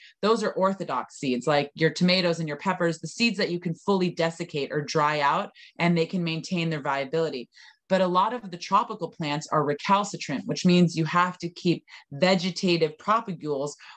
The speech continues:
or these little plantlets, um, in a growing medium to maintain their viability. And so that's how you can maintain those genetics. So that was a wonderful project. Um, my brother and I,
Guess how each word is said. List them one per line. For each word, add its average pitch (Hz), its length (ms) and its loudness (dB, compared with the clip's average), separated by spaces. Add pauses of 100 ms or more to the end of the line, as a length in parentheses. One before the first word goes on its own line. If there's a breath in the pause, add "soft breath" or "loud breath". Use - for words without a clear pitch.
or 175 200 4
these 175 280 0
little 180 180 2
plantlets, 165 720 -2 (260 loud breath)
um, 170 160 2
in 165 120 2
a 160 40 0
growing 180 460 2
medium 143 480 -4 (840)
to 175 380 4
maintain 165 440 0
their 151 140 -2
viability. 131 560 0
And 151 140 -2
so 180 120 0
that's 160 240 2
how 165 60 -4
you 147 140 -4
can 151 160 -4
maintain 139 380 2
those 131 180 2
genetics. 117 520 0 (400 loud breath)
So 190 520 2 (460)
that 226 220 2
was 254 140 -2
a 247 80 0
wonderful 185 460 -4
project. 165 640 0
Um, 165 340 2
my 185 140 2
brother 208 340 0
and 214 140 -2
I, 175 380 -4